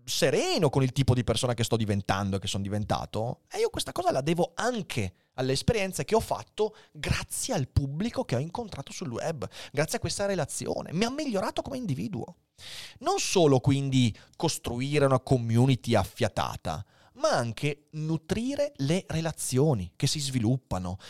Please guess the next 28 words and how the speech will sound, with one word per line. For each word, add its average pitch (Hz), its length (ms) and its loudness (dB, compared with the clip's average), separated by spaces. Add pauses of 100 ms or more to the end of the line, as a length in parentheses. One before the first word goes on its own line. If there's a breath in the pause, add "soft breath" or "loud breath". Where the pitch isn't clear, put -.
(200 loud breath)
e 196 440 2
misurare 190 840 2
la 214 120 2
maturazione 196 920 2
della 135 480 4
community 247 540 0
e 226 100 0
la 247 120 0
propria. 147 720 2 (640)
Questa - 200 -8
cosa 123 180 -6
l'ho 101 100 -4
ripetuta 110 380 -4
un 123 120 -6 (300)
centinaio 202 520 0
di 180 100 0
volte 123 240 6
su 135 100 -4
Daily 113 240 0
Cogito. 101 520 0 (360 loud breath)
Guardare 135 580 4
a 113 60 4
quello 147 220 6
che 110 120 0
facevo 104 420 2
ed 113 100 4
ero 110 180 8
ieri 170 640 6